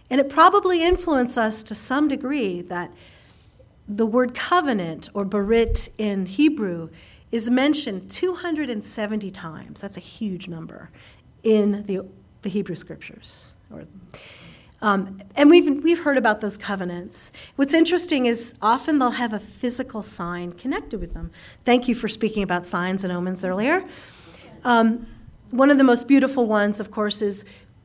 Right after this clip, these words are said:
between God and Noah, when God promises after the flood, "I will not destroy the world again with flood," um, the sign is the rainbow. Every time we look at the rainbow, it's supposed to be a reminder of that.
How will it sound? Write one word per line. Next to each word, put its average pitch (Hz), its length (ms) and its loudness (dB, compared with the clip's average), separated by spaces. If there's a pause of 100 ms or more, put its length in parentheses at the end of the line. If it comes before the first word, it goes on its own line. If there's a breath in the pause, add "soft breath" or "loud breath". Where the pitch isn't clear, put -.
(120)
between 240 320 0
God 220 320 4
and 294 140 2
Noah, 214 500 0 (480 soft breath)
when 233 120 -2
God 214 260 0
promises 269 640 0
after 202 320 -4
the 226 120 -4
flood, 202 440 0
"I 180 140 -6
will 190 140 -4
not 208 280 0
destroy 220 420 -2
the 208 100 -2
world 202 320 0
again 202 400 0
with 202 100 -8
flood," 196 560 0 (580 loud breath)
um, 190 300 -2
the 196 140 -8
sign 196 420 -4
is 214 140 -8
the 240 100 -6
rainbow. 254 640 -6 (180)
Every 214 220 -4
time 214 180 -6
we 220 80 -4
look 208 160 -8
at - 80 -20
the 220 80 -8
rainbow, 180 400 -10
it's 170 100 -16
supposed - 260 -16
to 202 40 -10
be 190 140 -8
a 196 40 -4
reminder 220 500 0
of 180 120 -10
that. 151 320 -12